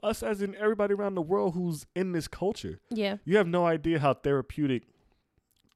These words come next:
Speaker 1: these things can be for people.
Speaker 2: Mm-hmm.
Speaker 1: So, you know, just be kind to each other because you just never know what is going on on the opposite side of that computer screen.
Speaker 2: No.
Speaker 1: You know what I'm saying? And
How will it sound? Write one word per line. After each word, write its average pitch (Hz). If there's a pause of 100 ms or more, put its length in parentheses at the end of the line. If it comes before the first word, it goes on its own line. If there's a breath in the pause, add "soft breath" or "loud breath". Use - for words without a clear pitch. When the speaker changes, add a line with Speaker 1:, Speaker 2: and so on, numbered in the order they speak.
(140)
Speaker 1:
these 139
things 127
can 147
be 123
for 101
people. - (100)
Speaker 2:
Mm-hmm. 196
Speaker 1:
So, 117 (440)
you 147
know, 117
just 180
be 185
kind 160
to 120
each 95
other 90
because 98 (320)
you 175
just 202
never 156
know 139
what 123 (220)
is 120
going 123
on 113
on 107
the 98
opposite 104
side 104
of 95
that 87
computer -
screen. - (240)
Speaker 2:
No. 214
Speaker 1:
You 110
know 110
what 107
I'm 107
saying? 110 (540 soft breath)
And 120